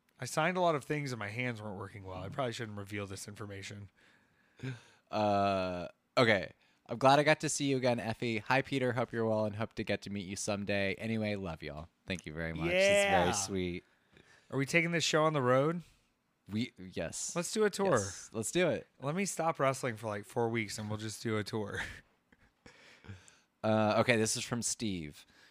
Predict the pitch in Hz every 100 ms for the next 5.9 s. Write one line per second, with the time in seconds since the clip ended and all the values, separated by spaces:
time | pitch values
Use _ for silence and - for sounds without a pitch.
0 | _ 151 147 151 151 135 143 131 101 95
1 | 87 82 117 120 123 123 98 87 98 104
2 | - 120 - - 113 90 67 - - 107
3 | 104 104 110 98 92 98 98 - 113 -
4 | 98 107 110 - 101 101 - 95 101 113
5 | - 104 101 101 98 92 98 110 113